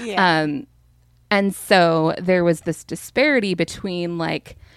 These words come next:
Speaker 2: Shakespeare, this great artist, and Shakespeare, a guy from this little village who went to a village school.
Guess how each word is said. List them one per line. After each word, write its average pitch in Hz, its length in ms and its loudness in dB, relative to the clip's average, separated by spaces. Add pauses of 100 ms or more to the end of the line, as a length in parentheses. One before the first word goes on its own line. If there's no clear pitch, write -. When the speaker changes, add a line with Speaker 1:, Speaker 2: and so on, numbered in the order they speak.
(140)
Speaker 2:
Shakespeare, 202 680 0
this 165 180 0
great 170 320 -2
artist, 170 640 -4 (340)
and 175 460 -2
Shakespeare, 170 920 -6 (340)
a 180 80 -2
guy 165 300 -4
from 160 220 -6
this - 360 -12 (160)
little 156 380 -4
village 156 760 -8 (640)
who 165 240 -2
went 151 240 -6
to 175 120 -6
a 156 60 -2
village 107 340 -8
school. - 460 -8